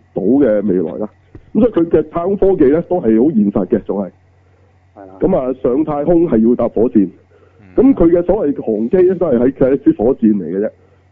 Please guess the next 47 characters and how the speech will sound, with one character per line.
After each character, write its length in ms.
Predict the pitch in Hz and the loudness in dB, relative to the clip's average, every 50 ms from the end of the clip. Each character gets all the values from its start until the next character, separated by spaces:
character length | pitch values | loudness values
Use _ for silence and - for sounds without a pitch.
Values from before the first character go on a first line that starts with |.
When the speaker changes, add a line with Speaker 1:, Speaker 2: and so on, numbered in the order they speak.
| _ _ _ _ | _ _ _ _
Speaker 1:
係 80 | - 101 | -4 -2
啦， 100 | 95 - - | -2 -2 0
咁 160 | - 185 254 | 0 2 4
佢 60 | 214 196 | 4 4
而 420 | 180 - 294 277 - - 156 165 | 4 4 2 2 2 2 2 2
佢 40 | 160 | 0
個 120 | 170 160 | 0 -2
表 280 | 151 - 131 - 180 220 | 0 2 4 4 4 4
現 160 | 160 143 151 | 4 4 4
呢， 120 | 185 220 220 - | 4 2 -2 -2
就 60 | - 123 | -2 0
係 80 | 120 113 | 0 2
佢 220 | 131 139 143 135 - _ _ _ - | 2 2 0 0 -4 _ _ _ 0
都 80 | 147 | 0
係 180 | 147 170 139 131 | 2 2 2 2
好 60 | 156 180 | 2 2
似 80 | 180 | 2
大 180 | 156 139 117 127 | 0 -2 0 0
家 160 | 123 165 165 165 | 0 0 0 0
去 320 | 147 131 135 127 135 135 123 | 2 2 4 4 4 2 2
相 220 | - 110 127 139 | 2 0 0 2
機 80 | 143 165 | 2 2
咁 140 | 156 139 139 | 2 2 0
啦。 160 | 170 190 196 - - | 0 -2 -4 -4 -4
咁 160 | - 165 175 170 | -2 0 0 2
啊， 40 | |
佢 80 | 135 135 | 2 2
就 100 | 120 120 | 0 0
多 140 | - - 175 170 165 | 0 0 0 2 2
咗 0 | 160 151 | 2 2
個 60 | 135 | 0
手 220 | 127 - 107 120 151 | 0 0 0 0 0
續， 140 | - 117 107 | 0 -2 -2
就 100 | - 113 | 0 0
係 0 | |
要 60 | 107 104 | 0 2
驗 500 | 113 117 117 120 113 101 107 107 110 110 | 2 2 0 0 -2 -2 0 0 0 0
身 220 | 143 131 131 127 | -2 -2 -4 -4
嘅， 80 | 113 101 - _ _ _ _ _ _ _ | -4 -6 -8 _ _ _ _ _ _ _
即 60 | - 160 | 0 0
係 60 | 139 | 0
check 160 | - - 170 | 2 0 -2
下 140 | - 117 117 113 | -2 0 0 0
你 80 | 117 | 2
個 100 | 117 117 | 0 0
身 200 | 117 - 143 147 | 0 0 -2 0
體 60 | 127 | 0